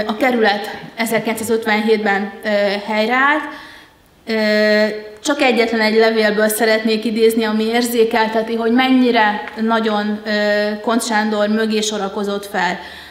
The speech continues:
a kerület lelkészi kara. Ezt írja, ö, egy karosi lelkész, ö, Koncz Sándornak:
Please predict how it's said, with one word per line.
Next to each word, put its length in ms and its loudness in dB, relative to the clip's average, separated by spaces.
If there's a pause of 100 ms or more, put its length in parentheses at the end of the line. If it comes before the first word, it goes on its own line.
a 440 0
kerület 420 0
lelkészi 600 -2
kara. 640 0 (140)
Ezt 360 -4
írja, 580 0 (260)
ö, 60 -8 (840)
egy 120 -10
karosi 480 0
lelkész, 840 0
ö, 180 0
Koncz 260 -2
Sándornak: 760 0